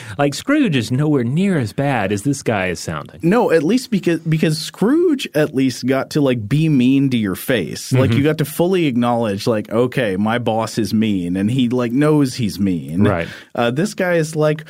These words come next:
Speaker 2: "Wouldn't you love the privilege of contributing to this statue that I want to build in honor of a
Speaker 1: Ugh.
Speaker 2: politician? Well, I'll just dock your pay so that you can contribute."
Speaker 1: Oh, that's just, it's,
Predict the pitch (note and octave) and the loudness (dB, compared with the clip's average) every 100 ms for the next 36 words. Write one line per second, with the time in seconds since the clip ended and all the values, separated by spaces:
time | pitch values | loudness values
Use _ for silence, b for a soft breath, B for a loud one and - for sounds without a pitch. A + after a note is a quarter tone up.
0 | B D3+ A3 C#4 G3+ D#3 A#2 C3 D#3 D3+ | B -2 0 2 0 0 2 2 0 -2
1 | D3 - B2+ A#2 C#3 D#3 D#3 D3 B2 - | -4 -2 0 0 2 2 0 -2 -2 0
2 | A#2+ - C3+ B2+ C#3+ C#3+ C3+ B2 A#2+ - | 0 2 0 2 2 2 2 0 -2 -2
3 | A2+ A#2+ C#3+ B2+ D3 C#3 C#3+ D3+ D3+ D#3 | -2 -2 0 0 0 2 0 0 0 0
4 | D3 F3 E3 D#3 A2+ A#2+ A#2+ A#2 G2+ G2 | 0 2 2 0 0 2 2 2 2 0
5 | C#3+ C3+ A#2+ D3 C#3+ F3 E3+ C3 C#3 D3 | 0 0 0 -2 -2 -2 0 0 2 0
6 | G#3 G#3+ G3+ D3+ E3 F#3 - C3+ C3+ F#3+ | 0 -2 -2 0 0 0 0 0 2 0
7 | E3+ A#2+ A#2+ - B2+ B2 A2+ B2 F3+ G3 | 2 2 0 0 0 0 0 -2 0 0
8 | G#3 G2+ F#2 G2+ E2 D#2+ D2+ - - G2+ | 0 -2 -2 -2 -4 -4 -6 -10 -6 -2
9 | E2+ - G2+ G2 - - G2+ - - F2+ | -2 -4 -2 -2 -4 -6 -6 -8 -8 -10
10 | - - | -10 -20